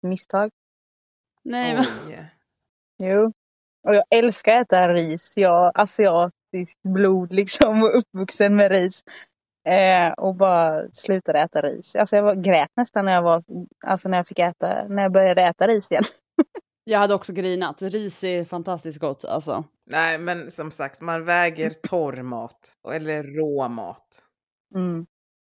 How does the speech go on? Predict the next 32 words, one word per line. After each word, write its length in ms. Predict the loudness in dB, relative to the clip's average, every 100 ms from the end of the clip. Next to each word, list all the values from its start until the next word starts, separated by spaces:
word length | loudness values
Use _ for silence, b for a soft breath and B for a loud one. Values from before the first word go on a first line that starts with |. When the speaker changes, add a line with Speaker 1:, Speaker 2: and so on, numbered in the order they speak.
| _ _ _ _
Speaker 1:
Och 60 | 2
jag 60 | 4
hade 120 | 4
ju 360 | 4 4 2
vägt 300 | 2 2 2
allting, 540 | 0 0 0 -2 -2 -2
eh, 220 | -2 -4
tillagat, 720 | -4 0 4 4 2 -2 -2
men 140 | -6 -2
det 120 | -2
blev 180 | 0 0
ju 80 |
inte 180 | 0 -2
lika 280 | -4 -2 -6
stor 160 | -6 -6
skillnad 260 | -6 -4
med 140 | -6 -4
typ 140 | -6 -6 -6
kyckling 460 | -6 -6 -8 -4
och 120 | -4
kött 240 | -2 -4 -4 _ -10
och, 60 | -4
Speaker 3:
Nej, 260 | -2 -2 -4 -10 _ _
nej, 160 | -8 -8
precis. 280 | -10 -4 -2 0 -4
Speaker 1:
eh, 40 | _
pommes 540 | 2 4 4 2 0 0
i 100 | 0
ugnen 420 | 2 0 0 0
körde 300 | 2 0 2
jag 240 | 0 0
och 200 | -2 -6